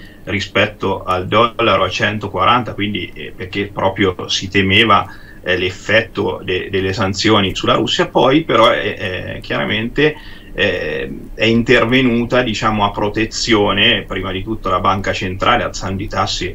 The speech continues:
addirittura fino al venti per cento, e adesso comunque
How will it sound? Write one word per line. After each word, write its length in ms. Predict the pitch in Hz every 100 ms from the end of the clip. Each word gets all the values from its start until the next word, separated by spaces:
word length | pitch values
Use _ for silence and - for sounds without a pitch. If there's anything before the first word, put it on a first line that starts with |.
| -
addirittura 540 | - 101 92 98 98
fino 300 | - 101 98
al 100 | 90
venti 320 | 98 101 -
per 220 | 90 92
cento, 600 | 92 - 123 101 90 127 - - - - -
e 220 | - 113 113
adesso 440 | 117 - - -
comunque 580 | - 110 117 113 104